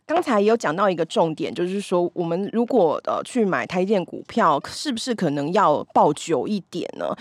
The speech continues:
因为其实像，呃，台积电前代理发言人孙优文他也讲说，他觉得这个台积电是要长期持有的。我想请教两位，就是说，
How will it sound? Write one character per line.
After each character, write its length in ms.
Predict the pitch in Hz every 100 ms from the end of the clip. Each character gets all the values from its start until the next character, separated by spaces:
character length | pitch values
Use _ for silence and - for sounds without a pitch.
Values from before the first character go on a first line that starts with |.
| - -
因 120 | 277
为 80 | 302
其 160 | -
实 260 | 202 202 202
像， 380 | 208 262 220 196
呃， 500 | 156 151 117 98 95
台 180 | - 196
积 80 |
电 180 | 226 226
前 220 | 208 175
代 120 | 180 180
理 60 |
发 160 | 175 165
言 60 | 151
人 60 |
孙 200 | 147 185
优 100 | 180
文 140 | 165 139
他 240 | 170 175
也 260 | 180 147 160
讲 220 | - - 156
说， 420 | - 170 143 139 - - - _
他 140 | - 240
觉 260 | 208 156 147
得 300 | 147 117 95
这 140 | 185
个 100 | 151
台 180 | 160 156
积 120 | 170
电 180 | 190 170
是 120 | 185
要 200 | 165 139
长 320 | - - 156
期 240 | 208 160 143
持 400 | - - 135 131
有 260 | 143 - -
的。 180 | - - -
我 100 | -
想 180 | 208 226
请 180 | - 165
教 180 | 233 220
两 200 | 170 113
位， 120 | 180
就 100 | 185
是 60 | 180
说， 340 | - 165 160